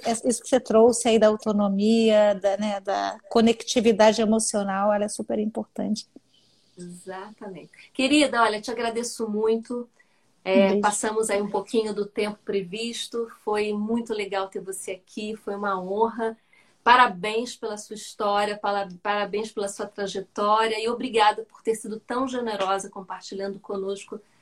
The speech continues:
Speaker 2: as suas apre-, seus aprendizados, sua vivência, sua experiência.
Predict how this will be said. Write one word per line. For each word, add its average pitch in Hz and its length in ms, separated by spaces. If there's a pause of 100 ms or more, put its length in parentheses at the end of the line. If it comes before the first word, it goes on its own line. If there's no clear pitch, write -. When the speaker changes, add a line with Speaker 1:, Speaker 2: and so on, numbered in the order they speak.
(280)
Speaker 2:
as 196 200
suas 202 260
apre-, 202 260
seus 226 180
aprendizados, 202 840
sua 190 140
vivência, 190 540
sua 190 140
experiência. 180 880